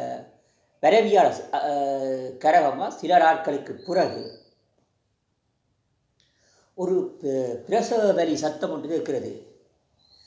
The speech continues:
இப்ப மனோரமாவிடம் வந்து குரல் வருகிறது, "இப்படி என்னை வைத்தியரிடம் கூட்டிக் கொண்டு செல்லுங்கள்னு" சொல்லி. சரி,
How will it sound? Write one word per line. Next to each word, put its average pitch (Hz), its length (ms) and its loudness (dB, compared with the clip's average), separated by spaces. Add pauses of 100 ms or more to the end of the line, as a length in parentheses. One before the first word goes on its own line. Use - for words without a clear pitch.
(2500)
இப்ப 143 220 -10 (600)
மனோரமாவிடம் 160 720 0
வந்து 139 180 -10
குரல் 147 220 -4
வருகிறது, 131 640 -6 (300)
"இப்படி 139 180 -8
என்னை 135 480 -4
வைத்தியரிடம் 135 500 -4
கூட்டிக் 135 260 -8
கொண்டு 120 160 -12
செல்லுங்கள்னு" 113 360 -12
சொல்லி. 95 340 -20 (400)
சரி, - 360 -14